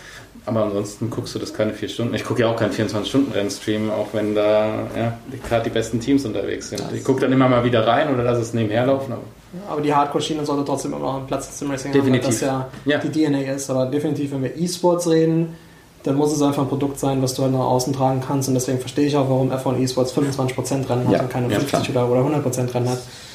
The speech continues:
Speaker 2: Ich verstehe auch, wie sie ihren Broadcast machen, dass das halt alles zack, zack, zack und nur Action pur.
Speaker 1: Ja.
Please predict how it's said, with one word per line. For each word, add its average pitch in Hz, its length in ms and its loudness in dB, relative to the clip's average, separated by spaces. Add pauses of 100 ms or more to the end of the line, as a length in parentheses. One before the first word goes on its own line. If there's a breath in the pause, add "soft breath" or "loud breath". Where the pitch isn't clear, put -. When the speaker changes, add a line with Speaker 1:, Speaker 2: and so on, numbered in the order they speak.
(240 loud breath)
Speaker 2:
Ich 123 100 -2
verstehe 143 280 4
auch, 131 100 2
wie 147 100 2
sie 139 160 4
ihren 131 220 2
Broadcast 135 500 0
machen, 131 220 0
dass 127 120 -4
das 131 140 -6
halt 131 100 -2
alles 131 480 -4
zack, - 280 -2
zack, 143 240 -2
zack 156 280 0
und 139 140 -2
nur 143 180 2
Action 139 320 -2
pur. 151 360 0
Speaker 1:
Ja. 143 80 2